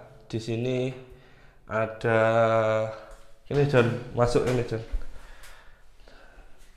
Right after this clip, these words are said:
Kamar mandinya udah dirubah, John. Ada baknya. Cuman kalau saya sih kurang suka ya seperti ini. Pertama, kalian harus bersihkan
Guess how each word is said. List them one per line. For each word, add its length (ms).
Kamar 240
mandinya 480
udah 160
dirubah, 480
John. 240
Ada 320
baknya. 560
Cuman 320
kalau 560
saya 320
sih 400
kurang 320
suka 320
ya 160
seperti 400
ini. 220
Pertama, 720
kalian 320
harus 320
bersihkan 560